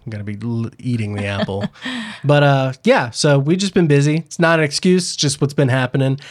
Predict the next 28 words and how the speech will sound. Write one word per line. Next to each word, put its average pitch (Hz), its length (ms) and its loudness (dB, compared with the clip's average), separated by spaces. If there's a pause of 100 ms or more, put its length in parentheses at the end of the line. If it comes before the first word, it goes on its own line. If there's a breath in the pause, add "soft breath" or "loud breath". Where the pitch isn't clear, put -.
(220 loud breath)
And, 127 300 2
uh, 135 300 2
we're 135 80 0
gonna 147 140 4
sit 147 180 0
down 156 160 4
and 151 100 4
do 170 100 6
it. 143 140 2 (300 loud breath)
I 180 120 2
have 233 200 0
an 240 60 0
idea, 131 560 2 (360)
not 151 240 2
for 170 80 0
tonight. 110 420 0
Tonight, 117 380 0
I'll 107 220 -4
kinda 104 180 -2
set 104 220 -4
that 104 100 -4
up 101 100 -6
in 107 60 -6
a 110 60 -6
second. 113 360 -4
But, 135 300 0
uh, 123 320 0 (240)
I, 147 220 2